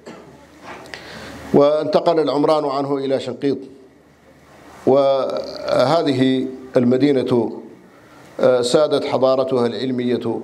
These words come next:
والتجارية، ومكثت قرونا،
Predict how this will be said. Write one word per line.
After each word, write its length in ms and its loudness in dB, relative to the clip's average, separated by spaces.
والتجارية، 720 0
ومكثت 2000 0
قرونا، 520 0